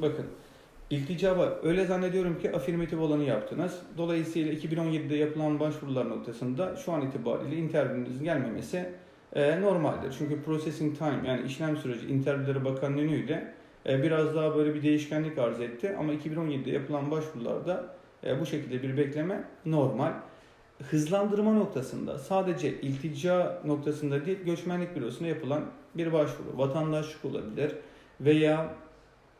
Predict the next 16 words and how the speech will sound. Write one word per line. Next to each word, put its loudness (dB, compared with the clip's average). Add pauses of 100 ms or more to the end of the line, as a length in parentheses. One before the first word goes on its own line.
(240)
örnek 4
veriyorum -2
bir 2
istek -2
başvurusu 0
olabilir. 0 (500)
Göçmenliğe 2
bakan -2
yönüyle 2
karar 0
noktasında -2
bir 2
gecikme 0
var 0
ise -2 (300)
kararın, 6